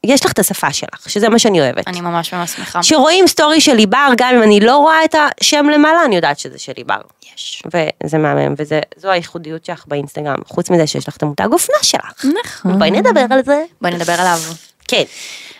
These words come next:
Speaker 2: אז יש לי, אה, מותג שקוראים לו לפיד.
Speaker 1: אני רוצה שתספרי מה המשמעות, אני יודעת.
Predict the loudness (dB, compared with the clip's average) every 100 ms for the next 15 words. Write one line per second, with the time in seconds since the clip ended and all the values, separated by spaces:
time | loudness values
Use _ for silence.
0 | -8 -6 0 0 0 -2 0 2 4 2
1 | 2 -2 -4 -10 -8 -2 0 2 0 -2
2 | -4 -2 -4 -4 _ -2 0 2 0 -2
3 | -4 -4 -6 -6 0 0 2 0 0 0
4 | 0 0 0 0 -2 -6 -14